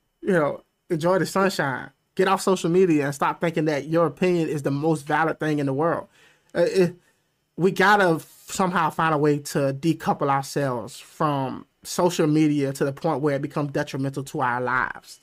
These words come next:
Social media is not the most important thing in our daily lives. And I've had to do that myself. I decoupled myself from social media majorly. And it's been great for me. It's allowed me to focus more on writing and working on things that I enjoy. And I just think that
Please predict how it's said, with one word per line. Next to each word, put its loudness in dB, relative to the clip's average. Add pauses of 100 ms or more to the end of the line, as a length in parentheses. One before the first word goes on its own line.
(120)
Social -2
media 4
is 2
not -2
the -8
most -6
important -6
thing -6 (140)
in -4
our -4
daily -2
lives. -4 (400)
And 2
I've 2
had 2
to 0
do 2
that 2
myself. 0
I -2
decoupled -4
myself -2
from -6
social -4
media -4 (140)
majorly. 0 (420)
And 2
it's 0
been 2
great 0
for 0
me. -2
It's -2
allowed 2
me 2
to -2
focus -4
more -2
on -10
writing 4
and -8
working 0
on -2
things 0
that -4
I -2
enjoy. 2 (420)
And 4 (140)
I -2
just 0
think 0
that -4